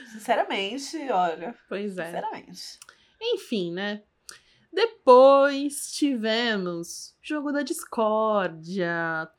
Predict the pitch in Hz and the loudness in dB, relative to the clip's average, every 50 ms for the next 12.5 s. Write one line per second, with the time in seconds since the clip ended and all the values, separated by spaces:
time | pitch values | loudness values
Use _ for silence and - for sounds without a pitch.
0 | _ _ _ - 392 381 339 349 330 269 - 285 254 233 262 214 202 202 208 202 | _ _ _ -8 -4 -2 0 0 0 0 2 2 2 2 2 0 0 0 -2 -2
1 | 202 208 180 190 196 202 233 233 - - 214 226 233 214 208 226 226 226 220 190 | -2 -4 -4 -4 -4 -4 -4 -4 -2 -2 0 0 0 0 -2 -2 -4 -6 -6 -6
2 | 185 170 160 156 156 160 160 - - - 151 160 240 - _ _ _ _ _ _ | -6 -8 -8 -10 -12 -14 -16 -18 -18 -18 -18 -20 -20 -20 _ _ _ _ _ _
3 | _ - - _ _ - 269 254 262 269 262 233 240 254 240 226 - 254 262 - | _ -20 -20 _ _ -4 -4 -4 -2 -4 -4 -2 -2 -2 -4 -4 -6 -8 -6 -6
4 | 254 240 226 - 214 220 220 220 233 226 - 233 208 214 220 208 233 226 226 226 | -6 -6 -6 -6 -4 -4 -4 -6 -6 -8 -8 -8 -8 -8 -6 -6 -4 -4 -4 -6
5 | 226 220 214 208 208 208 208 - 208 208 214 214 220 226 220 214 220 233 262 311 | -6 -6 -6 -6 -6 -8 -8 -8 -8 -6 -6 -6 -6 -8 -8 -8 -8 -8 -8 -8
6 | 349 - _ _ _ _ _ _ - - - - _ _ _ _ _ _ _ _ | -8 -10 _ _ _ _ _ _ -20 -20 -20 -20 _ _ _ _ _ _ _ _
7 | _ _ _ _ _ - 226 254 269 294 330 370 427 453 - - _ _ _ _ | _ _ _ _ _ -8 -4 -2 0 2 2 2 0 -2 -6 -16 _ _ _ _
8 | - 240 233 262 269 277 269 285 294 254 170 - 117 160 180 202 214 226 233 247 | -20 -8 -2 0 0 0 0 0 -2 -2 -2 -4 -6 -6 -4 -4 -4 -4 -4 -8
9 | 247 - _ _ _ _ _ _ - - - - - - - - - _ _ _ | -14 -20 _ _ _ _ _ _ -20 -20 -20 -20 -20 -20 -20 -20 -20 _ _ _
10 | _ _ _ _ _ _ _ _ - - 330 311 285 262 339 339 339 330 294 294 | _ _ _ _ _ _ _ _ -2 2 4 4 4 4 4 2 2 2 0 0
11 | 294 320 311 330 277 220 - 247 269 - 240 220 214 214 - 247 208 214 214 226 | 0 0 0 0 2 4 2 2 2 0 -4 -8 -8 -4 0 0 0 0 -2 -6
12 | 240 208 214 190 180 180 190 226 240 | -6 -6 -4 -2 -2 -2 -2 -4 -6